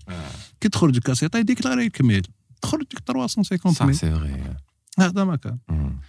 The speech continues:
Speaker 2: هذا هو، أنت كي تسمع هكذا السوكسي هكذايا، تقول بلي: "آه، السيد شرا الدار وشرا".
Speaker 1: والله العظيم.
Speaker 2: ما كاش. وهذه في داخلة، هذه الداخلة في و-، في،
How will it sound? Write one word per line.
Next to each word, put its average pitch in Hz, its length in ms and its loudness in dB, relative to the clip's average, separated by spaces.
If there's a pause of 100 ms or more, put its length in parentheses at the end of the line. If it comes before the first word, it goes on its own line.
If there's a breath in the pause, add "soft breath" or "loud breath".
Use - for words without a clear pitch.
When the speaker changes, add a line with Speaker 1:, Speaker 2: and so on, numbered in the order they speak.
(180 soft breath)
Speaker 2:
هذا 220 140 0
هو، 160 100 4
أنت 101 160 4
كي 120 180 2
تسمع 135 240 -2
هكذا 120 200 0
السوكسي 110 460 -4
هكذايا، 269 300 -4
تقول 120 320 -8
بلي: 120 320 -6
"آه، 110 360 0
السيد 85 420 -6
شرا 87 280 -4
الدار 92 580 0
وشرا". 90 360 -8
Speaker 1:
والله 78 300 0
العظيم. 71 300 -2
Speaker 2:
ما 71 220 -4
كاش. 69 580 -14 (680 loud breath)
وهذه 180 440 8
في 202 160 0
داخلة، 156 460 2 (460)
هذه 135 220 4
الداخلة 135 400 -2
في - 180 -2
و-، 165 140 0
في، 123 200 -4